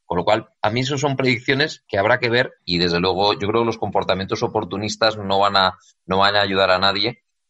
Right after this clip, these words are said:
y lo único es que sí que es verdad que va, que va a cambiar la estacionalidad. Va a cambiar la estacionalidad, pues bueno, no tenemos Eurocopa, Juegos Olímpicos tampoco, pero vamos a tener un consumo. Es decir, se ha movido todo un poco, con lo cual en este sentido que este año va a ser un año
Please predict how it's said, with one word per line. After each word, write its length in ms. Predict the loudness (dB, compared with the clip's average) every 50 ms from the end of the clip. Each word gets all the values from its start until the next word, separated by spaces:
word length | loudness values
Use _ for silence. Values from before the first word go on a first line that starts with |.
| _ _
y 240 | -4 -2 0 0 0
lo 120 | 0 0
único 180 | -2 -2 -2 -4
es 100 | -4 -6
que 80 | -6 -12
sí 100 | -8 -4
que 100 | -2 0
es 40 |
verdad 160 | 2 2 0 0
que 100 | 2 0
va, 160 | 0 0 0
que 100 | -2 -2
va 60 | -2
a 40 | 0
cambiar 260 | 0 0 0 0 -2
la 80 | -2 -2
estacionalidad. 640 | -4 -2 -4 -4 -4 -6 -8 -6 -4 -2 0 0 -2 -2 _ _ _ _ _ _ _ -4
Va 40 | -2
a 40 | -2
cambiar 240 | -2 -2 -2 0
la 60 | -2 -2
estacionalidad, 600 | -2 -2 -4 -4 -2 -2 -2 0 2 0 0 0 0
pues 100 | -2 -4
bueno, 240 | -4 -4 -6 -6 -8 -8
no 120 | -8 -6 -6
tenemos 360 | -6 -6 -6 -6 -6 -6 -4 -4
Eurocopa, 640 | -4 -4 -4 -4 -4 -2 0 2 4 4 2 0 -2
Juegos 260 | -8 -10 -10 -8 -8
Olímpicos 420 | -8 -8 -8 -8 -8 -8 -8 -4 -2
tampoco, 500 | -2 -2 -2 -2 -4 -2 -2 -4 -4 -4 _ _ _ _ _ _
pero 100 | -8 -6
vamos 140 | -6 -4 -4
a 80 | -4 -4
tener 160 | -4 -4 -6
un 80 | -8
consumo. 600 | -6 -6 -6 -6 -6 -6 -4 -4 -2 -4 -4 -6 _ _ _ _ -10
Es 120 | -10 -8
decir, 160 | -6 -8 -8
se 180 | -6 -2 0 0
ha 60 | 0
movido 420 | 0 0 -2 0 0 0 0 0 0
todo 120 | -2 -2
un 60 | -2
poco, 180 | 0 -2 0 0
con 80 | 0
lo 80 | 0 0
cual 160 | 0 -2 -2
en 60 | -4 -10
este 180 | -12 -10 -8 -6
sentido 300 | -6 -4 -4 -4 -4 -4
que 60 | -4
este 180 | -4 -4 -4 -2
año 180 | -2 -2 0
va 60 | -2
a 20 | -2
ser 160 | -2 -4 -8
un 140 | -6 -4 -2
año 200 | -2 -2 -2